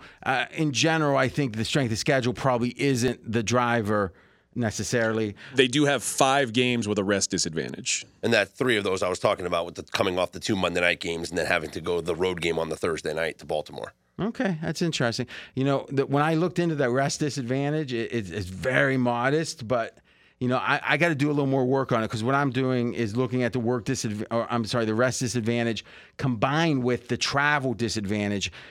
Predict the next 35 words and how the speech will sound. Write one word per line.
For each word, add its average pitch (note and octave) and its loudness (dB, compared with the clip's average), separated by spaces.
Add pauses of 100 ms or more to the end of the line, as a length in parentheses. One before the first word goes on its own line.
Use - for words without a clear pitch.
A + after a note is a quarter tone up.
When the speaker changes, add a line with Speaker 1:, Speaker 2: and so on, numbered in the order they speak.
(160)
Speaker 1:
Together, C3 2
that A2+ 0
can A#2 -2
be A2 0
problematic G2+ 0
if A2+ 2
Speaker 3:
And A2 4
Speaker 1:
they, C3 2
if A#2 0
they've A#2+ 2
traveled B2 2
too - -2
many A#2 2
miles, A2+ 2 (180)
uh, F#2 0
recently. G#2+ -2
Speaker 3:
That's C3 0
interesting. G#2 0
A-, A#2 0
and, A2 -2
you A#2 -4
know, G#2+ 2 (120)
coming C#3+ 2
off B2+ 0
their A2 0
first C3+ -2
Monday A#2+ 2
night C3 2
game, D3 0 (380)
they G#2+ 2
then G#2+ 2
travel G#2+ 0
to G#2 -12
Tennessee. F#2+ -2
So, F2 0